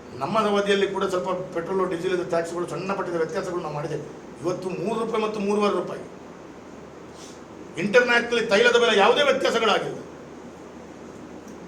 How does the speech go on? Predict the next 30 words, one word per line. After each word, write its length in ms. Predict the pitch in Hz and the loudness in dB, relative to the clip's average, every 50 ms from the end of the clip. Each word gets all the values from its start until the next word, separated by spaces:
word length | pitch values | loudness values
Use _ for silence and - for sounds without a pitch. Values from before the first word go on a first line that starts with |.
| - - - - - - - - - - - - - | -16 -16 -16 -16 -16 -16 -16 -16 -16 -18 -12 -6 0
ತೈಲದ 320 | 170 226 247 247 247 247 | 2 4 6 8 8 10
ಬೆಲೆ 180 | 233 240 247 240 | 10 10 8 8
ಮತ್ತು 220 | 233 226 233 214 | 6 4 4 4
ಡಾಲರ್ನ 320 | 190 202 226 240 233 233 | 8 8 8 8 8 6
ಬೆಲೆ 200 | 240 233 233 233 | 6 4 4 4
ಫ್ಲಕ್ಚುಯೇಷನ್ 500 | 226 - 202 196 - 247 247 233 - 233 | 4 2 2 0 4 6 6 6 6 6
ಆದಾಗ 400 | 226 226 226 226 226 226 233 220 | 4 6 6 6 6 6 6 4
ಸಹಜವಾಗಿ 600 | - 190 226 240 240 240 240 233 226 226 226 202 | 4 4 6 6 6 6 8 8 6 6 4 2
ಸರ್ಕಾರಗಳು, 560 | 190 202 226 - - 233 226 226 226 220 208 - - - - - - - | 2 0 0 2 2 2 2 2 2 2 0 0 -2 -4 -10 -12 -4 2
ಕೇಂದ್ರ, 320 | 190 226 240 226 233 220 | 4 6 6 6 4 8
ರಾಜ್ಯ, 580 | 226 226 214 202 214 214 226 - 196 - 214 220 214 196 165 - - - - - - - | 8 10 10 10 10 10 10 8 6 4 6 8 8 8 6 4 0 -6 -10 -14 -4 2
ಕಾಂಗ್ರೆಸ್ 360 | 185 220 226 233 240 233 - | 2 4 6 8 6 8 8
ಆಡಳಿತ, 360 | 226 226 233 226 226 220 226 | 6 4 6 4 4 4 4
ಬಿ 180 | 214 202 - 220 | 2 2 2 4
ಜೆ 100 | 202 240 | 4 6
ಪಿ 60 | 233 | 6
ಆಡಳಿತದಲ್ಲಿ 300 | 233 226 226 220 220 214 | 6 6 4 4 2 2
ವ್ಯತ್ಯಾಸಗಳು 440 | 185 196 185 220 226 214 220 226 214 | 2 2 2 2 2 2 2 2 2
ಬರುತ್ತದೆ. 600 | 196 208 226 220 240 - - - - - - - - - - - - - - | 2 2 2 2 2 0 0 -2 -4 -8 -12 -14 -14 -16 -16 -16 -14 -12 -10
ಇಲ್ಲಿ 280 | - - - 156 151 147 | -10 -8 -8 -6 -4 -2
ಯಾವುದೇ 300 | 139 165 202 - 262 262 | 0 0 2 2 2 2
ವ್ಯತ್ಯಾಸಗಳು 500 | 247 226 - - 226 220 220 208 202 196 | 2 2 2 2 2 0 2 0 0 2
ಇಲ್ಲದಂಥ 300 | 185 226 220 247 - 233 | 2 2 0 0 -2 -2
ಸಂದರ್ಭದಲ್ಲಿ 400 | - 202 208 202 185 190 185 - | -4 -4 -4 -4 -2 -2 -2 0
ಜಾಸ್ತಿ 300 | 175 180 185 190 240 226 | 0 0 0 -2 -4 -4
ಮಾಡಿದ್ದು 400 | 196 175 147 - - - - - - - - - - - - - - 220 | -4 -4 -4 -4 -4 -4 -4 -6 -6 -10 -12 -14 -16 -16 -18 -14 -10 -6
ಈ 380 | 214 214 214 214 202 202 196 190 | -4 -4 -2 -2 -2 -2 -2 0
ಬೇರೆ 200 | - 190 220 - | 0 2 4 6
ಬೇರೆ 200 | 226 233 226 226 | 8 8 8 8
ರೀತಿಯ 320 | 214 202 - - 208 202 | 4 2 0 0 2 4